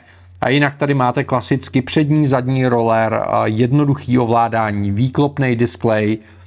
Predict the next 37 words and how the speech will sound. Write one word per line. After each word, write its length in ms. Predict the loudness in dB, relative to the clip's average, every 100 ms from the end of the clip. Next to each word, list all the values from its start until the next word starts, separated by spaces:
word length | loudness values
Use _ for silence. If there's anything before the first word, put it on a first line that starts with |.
| -20 -6
všechno 380 | -4 0 2
je 80 | 2
dobře 220 | 2 0
utěsněný, 680 | -2 -2 -2 0 2 0 -2 -8 -12
za 200 | -4 0
mě 180 | 2 2
paráda. 600 | 0 0 0 2 0 -2 -12 -20 -20 -20 -20
Co 180 | -2 0
se 160 | 0 0
týče 320 | -2 0 0
toho 220 | 2 0
objektivu, 760 | 0 0 0 0 0 2 2 0 -6 -18 -6
zvažte, 680 | -2 0 2 0 -2 -4 0
jestli 440 | 0 -2 -2 0 0
potřebujete 840 | -2 -6 -2 -2 2 2 0 -2
tak 200 | -2 -2
velký 380 | -2 0 0 0
rozsah 540 | 0 0 0 0 -4 -10
a 60 |
tak 240 | -4 -4 0
dlouhá 440 | 0 2 2 0
ohniska, 720 | -4 -4 -6 -4 -2 -2 -4 -10 -20 -20 -20 -20 -8
protože 460 | -6 -2 0 2 2
z 80 | 2
ruky 300 | 0 2 2
už 140 | 2
se 120 | 0
s 60 | -2
tím 180 | 0 0
fotí 300 | -2 -2 -2
fakt 260 | -2 -6
těžce, 460 | -6 -6 -4 -2 -2
s 200 | -2 -2
monopodem 680 | 0 2 0 0 -2 0 0
nebo 240 | 0 0
ze 140 | 0
stativu, 680 | -2 -2 0 0 2 2 0